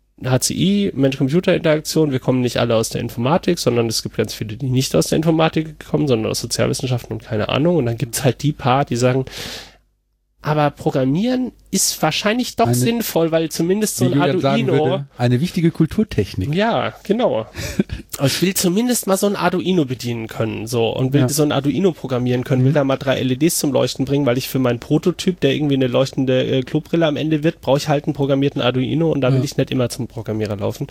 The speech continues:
Speaker 2: Ja.
Speaker 1: Und dann bringt man ihnen halt C plus plus in
Speaker 2: Hätte man
Speaker 1: einer
Speaker 2: das Reiten gelernt.
Speaker 1: Linux-Shell bei.
Speaker 2: <laughs> Das Informatiker-Reiten gelernt.
Speaker 1: <laughs> Ja, das sind die anderen.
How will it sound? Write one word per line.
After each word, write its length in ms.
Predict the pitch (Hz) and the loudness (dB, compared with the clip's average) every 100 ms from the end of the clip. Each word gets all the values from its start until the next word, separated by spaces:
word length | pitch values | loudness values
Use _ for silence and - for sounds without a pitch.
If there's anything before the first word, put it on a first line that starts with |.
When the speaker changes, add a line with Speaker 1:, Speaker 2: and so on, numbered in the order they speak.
| - | 0
Speaker 2:
Ja. 180 | 131 117 - - _ - | 0 0 -8 -20 _ -6
Speaker 1:
Und 180 | 135 127 | -2 2
dann 140 | 143 | 0
bringt 260 | 160 165 - | 0 0 0
man 100 | 139 | 0
ihnen 180 | 139 135 | 2 0
halt 120 | 135 | 0
C 140 | - | -2
plus 220 | 131 131 | 0 -2
plus 360 | - 147 151 - - - - - _ _ | 0 0 0 -2 -10 -18 -20 -20 _ _
in 140 | - 123 | -4 0
Speaker 2:
Hätte 140 | 113 | 2
man 80 | 131 | 2
Speaker 1:
einer 100 | 135 | 2
Speaker 2:
das 200 | 151 151 | 0 0
Reiten 300 | 185 226 143 | 0 0 0
gelernt. 260 | 120 170 208 | 0 2 2
Speaker 1:
Linux-Shell 500 | 143 - - 143 143 | 0 -4 -2 0 0
bei. 300 | 135 123 131 | 0 0 0
Speaker 2:
<laughs> 60 | 240 - - - - - - 151 - - 170 247 220 | 0 -2 -8 -10 -10 -10 -2 0 0 0 2 2 2
Das 120 | 139 | 0
Informatiker-Reiten 920 | 131 156 196 220 196 - 127 123 - 120 | 0 0 2 0 0 0 0 0 -2 0
gelernt. 540 | 120 110 - 156 143 | 2 2 0 -2 0
Speaker 1:
<laughs> 100 | 220 | 2
Ja, 80 | 180 | 2
das 140 | 208 208 | 2 2
sind 180 | 240 | 0
die 100 | 214 | 0
anderen. 420 | 262 370 359 180 | 0 0 0 -2